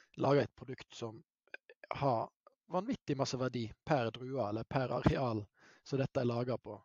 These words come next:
nede i Frankrike, da. Så dette er en modell som jeg, eh, eh, har lyst til å adaptere til, til Norge, og vi, vi er allerede langt på vei til å få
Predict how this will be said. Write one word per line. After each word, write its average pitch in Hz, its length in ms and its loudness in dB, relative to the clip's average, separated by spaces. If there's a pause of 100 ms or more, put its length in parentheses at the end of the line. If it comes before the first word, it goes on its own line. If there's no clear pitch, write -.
(120)
nede 131 300 -6
i 110 140 -8
Frankrike, - 460 -8
da. 92 80 -12 (680)
Så - 140 -4
dette 185 240 8
er 139 60 8
en 123 80 -4
modell 160 260 6
som 147 160 -2
jeg, 135 240 2
eh, 123 380 0 (640)
eh, 123 480 -2
har 123 160 0
lyst - 220 -6
til 135 80 -4
å 117 40 -2
adaptere 120 360 -2 (100)
til, 120 240 -6
til 127 160 -10
Norge, 147 380 2
og 160 180 0
vi, - 80 -2 (100)
vi 175 200 4
er 143 40 6
allerede 135 300 8
langt 131 260 6
på 135 120 -6
vei 120 120 -2
til - 160 -10
å - 60 -18 (160)
få - 160 -6